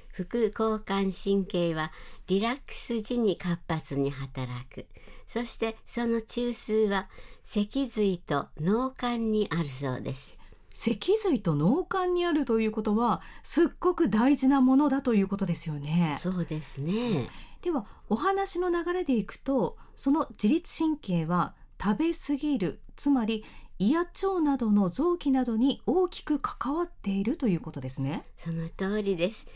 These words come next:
Speaker 1: ちょっとややこしいですが、あと少し頑張って聞いてくださいね。
Speaker 2: はい。
Speaker 1: 食事をしている時に、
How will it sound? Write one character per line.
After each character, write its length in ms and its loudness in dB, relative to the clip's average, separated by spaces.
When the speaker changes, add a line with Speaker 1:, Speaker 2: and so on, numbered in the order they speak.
Speaker 1:
ち 100 -2
ょ 60 2
っ 60 -6
と 100 -2
や 180 2
や 200 2
こ 140 0
し 240 0
い 40 -2
で 120 0
す 120 -2
が、 120 -2
あ 100 -4
と 120 -4
少 300 -4
し 220 -2
頑 220 2
張 100 0
っ 80 -6
て 180 0
聞 200 0
い 20 0
て 140 2
く 120 0
だ 140 4
さ 240 2
い 100 4
ね。 200 6
Speaker 2:
は 60 4
い。 20 4
Speaker 1:
食 340 -2
事 220 0
を 80 0
し 120 -10
て 180 0
い 100 4
る 140 4
時 340 -2
に、 320 2